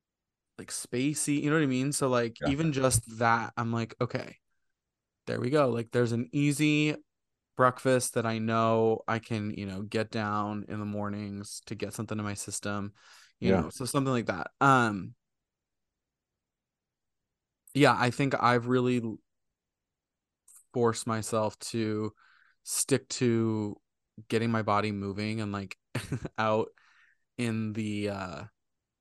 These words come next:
Speaker 1: just, like, outside, even on the days that I, like, really don't want to.
Speaker 2: Yeah.
Speaker 1: Uh, because as soon as I kinda give myself that reset,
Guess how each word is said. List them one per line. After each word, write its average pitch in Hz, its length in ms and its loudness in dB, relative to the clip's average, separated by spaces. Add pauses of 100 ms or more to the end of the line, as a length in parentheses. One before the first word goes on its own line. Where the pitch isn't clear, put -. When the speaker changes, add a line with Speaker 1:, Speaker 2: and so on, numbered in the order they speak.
(540)
Speaker 1:
just, - 160 -8
like, 131 200 -4
outside, 123 720 -2 (320)
even 127 260 2
on 127 200 4
the 117 80 2
days 110 300 2
that 110 100 -2
I, 104 100 0
like, 104 240 -4
really 101 180 -6
don't 95 200 -8
want - 220 -10
to. - 240 -10 (520)
Speaker 2:
Yeah. 117 200 6
Speaker 1:
Uh, 113 40 -4 (640)
because 117 340 0
as 110 160 -2
soon 120 720 -2
as 110 200 -2
I 104 640 -4 (1400)
kinda 113 200 -2
give 101 240 -8
myself 107 500 -4
that 101 200 -6
reset, 110 640 -2